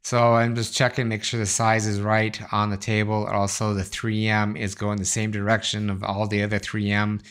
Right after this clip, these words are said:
logos. And now I'm gonna be pulling the backing down. It's gonna be about a foot. And I'm gonna pinch or crease the backing paper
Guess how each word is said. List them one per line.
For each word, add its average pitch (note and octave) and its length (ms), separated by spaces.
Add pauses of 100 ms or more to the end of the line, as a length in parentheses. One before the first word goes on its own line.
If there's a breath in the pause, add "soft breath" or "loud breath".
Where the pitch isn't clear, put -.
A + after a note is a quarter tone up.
(440 loud breath)
logos. G#2+ 760 (480 soft breath)
And F#2+ 320
now G2+ 160
I'm G#2 60
gonna G2+ 100
be G2 80
pulling G#2+ 260
the F#2+ 80
backing G2+ 600
down. G#2 560
It's G2+ 120
gonna F#2+ 220
be F#2 160
about F#2 300
a E2+ 40
foot. - 560 (840)
And F2+ 600
I'm F2+ 80
gonna F2+ 200
pinch - 640
or F2+ 360
crease - 480
the F2+ 160
backing G2 480
paper G#2+ 580